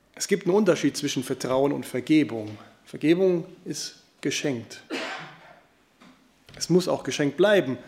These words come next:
denn sonst wäre es keine Vergebung. Vertrauen, das ist was anderes, das verdient man sich. Und zu deinem und meinem Wohl,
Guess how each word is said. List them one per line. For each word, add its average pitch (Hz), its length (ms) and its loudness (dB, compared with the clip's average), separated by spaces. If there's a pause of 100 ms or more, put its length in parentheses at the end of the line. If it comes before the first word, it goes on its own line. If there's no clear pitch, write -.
(140)
denn 143 120 -2
sonst 143 260 -2
wäre 143 220 2
es 143 120 -2
keine 147 220 -2
Vergebung. 135 680 0 (3000)
Vertrauen, 139 540 0
das 117 160 -6
ist 160 120 -4
was 185 140 -4
anderes, 110 460 -4
das - 140 -6
verdient 139 380 -2
man 113 140 -10
sich. - 400 -12 (800)
Und 135 240 -8
zu 147 300 -2
deinem 175 340 4
und 139 160 0
meinem 151 460 2
Wohl, 139 360 4